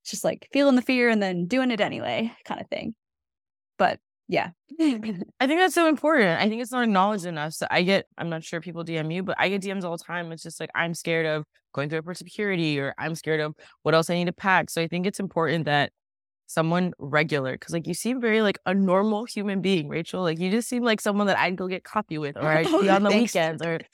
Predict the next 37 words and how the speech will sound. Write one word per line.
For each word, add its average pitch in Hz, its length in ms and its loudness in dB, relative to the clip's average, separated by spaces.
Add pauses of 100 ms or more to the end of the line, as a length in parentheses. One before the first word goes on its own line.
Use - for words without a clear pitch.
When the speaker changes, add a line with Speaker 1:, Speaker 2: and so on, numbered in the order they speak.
(180)
Speaker 2:
go 196 120 -2
to 214 80 4
yoga 202 380 4
with, 349 180 2
like, 180 140 -6
one 185 120 0
of 208 80 4
my 208 140 0
Speaker 1:
<laughs> - 100 -12
Speaker 2:
friends. 190 420 2 (1300)
But 254 100 4
anyway, 202 520 4
we 214 120 0
just 254 180 -4
think, 214 160 -8
I 220 120 6
just 240 120 0
think 202 120 -4
it's 180 140 -8
really 160 180 -2
great 151 220 2
that 151 80 -2
you're 160 120 0
just 165 180 -4
such 170 180 -6
a - 20 -2
normal, 143 360 -2
cool 143 160 -2
person. 143 320 -2
Like, 151 160 -2
you're 202 80 2
not 233 180 4
someone 214 240 2
that 165 80 2
I 160 140 0
feel 160 260 -2
is 151 240 -2